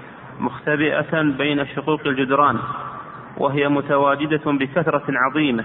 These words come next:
وهي مؤذية للإنسان والحيوان وخاصة الدجاج، وتنتقل للإنسان فتؤذيه، واستعملنا كثيرا من الأدوية ولم تنفع، وأخيرا قمنا بحرقها بالنار، فهل هذا الفعل حرام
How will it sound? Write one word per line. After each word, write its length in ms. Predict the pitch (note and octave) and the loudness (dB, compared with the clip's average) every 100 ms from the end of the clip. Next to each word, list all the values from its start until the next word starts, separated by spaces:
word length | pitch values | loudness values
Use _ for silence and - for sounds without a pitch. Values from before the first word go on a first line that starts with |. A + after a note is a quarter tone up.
| - | -4
وهي 260 | B2 B2 B2+ | -4 0 2
مؤذية 460 | D3 E3 C3+ C3 A2+ | 2 2 2 0 0
للإنسان 680 | B2+ C3 C#3+ C3+ D#3 D3+ | -2 0 -2 0 -2 0
والحيوان 600 | C#3+ C3+ C#3 C#3+ D3+ A#2 - - - - - - - | 0 -2 0 2 4 2 -2 -8 -12 -14 -14 -10 -6
وخاصة 600 | B2+ - D#3 D#3 D#3+ D3+ | -4 2 4 4 0 0
الدجاج، 560 | D3+ C#3+ C3 C3+ C#3 G#2+ - - - - - - - - | 0 2 0 0 2 0 -4 -16 -16 -16 -18 -18 -12 -6
وتنتقل 540 | - C#3+ - E3 E3 | 0 2 2 0 2
للإنسان 640 | D#3 D3 C#3+ C#3 D#3+ D#3 | 2 4 2 2 0 0
فتؤذيه، 520 | D3 C#3+ C#3 C#3+ D3+ B2+ - - - - - - | 0 0 0 0 0 -2 -10 -14 -16 -16 -6 -4
واستعملنا 800 | B2+ - D3 C3+ D#3+ E3 D#3+ D3 | -4 0 2 2 2 2 2 0
كثيرا 500 | D3 C3 D#3 D#3 D3 | -2 0 2 2 2
من 200 | C#3+ C#3 | 2 2
الأدوية 500 | C3 C3+ D3+ C#3+ A2+ - - - | 0 2 2 2 0 -8 -12 -2
ولم 260 | C#3 C#3 | 2 2
تنفع، 460 | B2+ D3 D#3 E3 D3 | 2 2 2 2 2
وأخيرا 600 | C3+ C3+ - D#3+ D#3 C#3+ | 2 2 2 2 2 2
قمنا 400 | C#3 D#3+ D3+ C#3 | 2 2 4 2
بحرقها 640 | C3 - D#3+ D#3+ D#3+ C#3+ C3 | 0 0 0 2 0 0 2
بالنار، 400 | C3+ C3+ B2 - - - - - - - - | 2 4 2 0 -10 -14 -14 -14 -16 -18 -4
فهل 300 | C3+ C#3 E3 | 0 4 4
هذا 280 | D#3+ D#3+ C#3+ | 6 4 4
الفعل 400 | C3+ D#3+ D3 C#3+ | 2 0 0 0
حرام 480 | C#3 C3+ C3 D3+ | 4 6 6 4